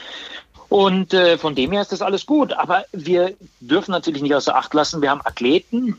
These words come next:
und insofern ist es für einige von unseren Athleten natürlich ein Vorteil. Die sind relativ jung. Die sind relativ, äh,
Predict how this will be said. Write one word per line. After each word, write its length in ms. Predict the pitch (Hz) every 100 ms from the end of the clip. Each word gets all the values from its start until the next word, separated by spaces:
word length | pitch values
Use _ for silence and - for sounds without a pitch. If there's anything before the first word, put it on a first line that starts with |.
| _
und 240 | - 131 113 - - _ _ _ _
insofern 840 | - 160 147 127 117 143 156 151 143
ist 160 | 143
es 80 | 123
für 220 | - 143
einige 420 | 113 110 139 170 170
von 160 | 165
unseren 260 | - 139 139
Athleten 360 | 123 135 143
natürlich 280 | 123 - 113
ein 60 | 101
Vorteil. 560 | - 98 107 160 208 - - - - - -
Die 80 | 147
sind 180 | 175
relativ 380 | 139 123 107 107
jung. 260 | 175 254 - _ _ _ _ - - - _
Die 100 | 147
sind 240 | 135 147 135
relativ, 640 | 131 113 - 110 - - - _ _
äh, 460 | - 131 120 113